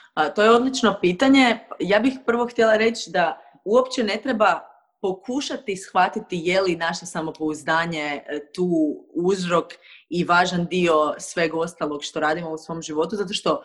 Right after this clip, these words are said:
definitivno je. Znači, naše samopouzdanje utječe na to kako ćemo se odnositi s drugim ljudima, utječe na to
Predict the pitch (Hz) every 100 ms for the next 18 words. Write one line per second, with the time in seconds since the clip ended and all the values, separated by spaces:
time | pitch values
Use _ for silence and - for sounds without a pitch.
0 | - - 190 196 196 185 185 160 160 151
1 | 143 135 - _ _ 165 160 170 151 143
2 | - _ 151 170 202 254 - 220 196 190
3 | 175 180 185 214 190 202 214 226 196 180
4 | 170 - 165 151 - - - 220 285 277
5 | 240 214 - 196 185 190 - 185 156 170
6 | 175 156 151 143 139 135 196 214 226 208
7 | 196 - 175